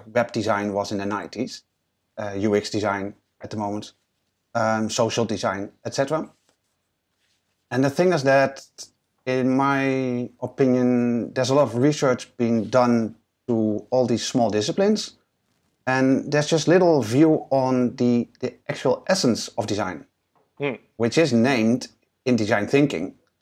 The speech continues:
Speaker 1: uh, but then it's become a discipline in itself, design thinking, which is kind of weird.
Speaker 2: Hmm.
Speaker 1: Um, so if we look at, at science, we have fundamental science, and that is the understanding of the world around us,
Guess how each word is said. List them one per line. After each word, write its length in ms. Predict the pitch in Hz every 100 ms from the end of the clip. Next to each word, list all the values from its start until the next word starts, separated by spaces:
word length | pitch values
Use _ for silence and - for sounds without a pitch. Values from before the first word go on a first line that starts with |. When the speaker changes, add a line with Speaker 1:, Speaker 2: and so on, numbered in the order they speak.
| _ _
Speaker 1:
uh, 160 | 120 113
but 120 | 104
then 120 | 131 127
it's 120 | -
become 520 | 117 123 123 127 127 _ _
a 60 | 120
discipline 380 | 127 117 127 123
in 120 | 123
itself, 360 | 120 147 101
design 300 | - 104 104
thinking, 380 | - 107 - 92
which 180 | 90 -
is 100 | 98
kind 220 | - 101
of 180 | 95 - _ _ _ _ _ _ -
weird. 340 | 113 80 - - _ _ _ _
Speaker 2:
Hmm. 100 | 147 139 _
Speaker 1:
Um, 680 | 139 139 139 135 135 127 - _ _ _ _ 107 - _ _ _ _ _ 160
so 60 |
if 120 | 190
we 60 | 196
look 120 | 190
at, 260 | 170 - - -
at 300 | 151 - 139
science, 560 | - 180 160 107 117
we 100 | 139
have 100 | 127
fundamental 640 | - 151 160 131 131 - 90
science, 640 | - 110 117 78 90 -
and 120 | 110
that 100 | 104 107
is 340 | 101 - - _
the 120 | 120
understanding 540 | 123 113 - 127 127 113
of 100 | 107
the 80 | 110
world 240 | 113 113
around 320 | 107 117 151
us, 300 | 170 - -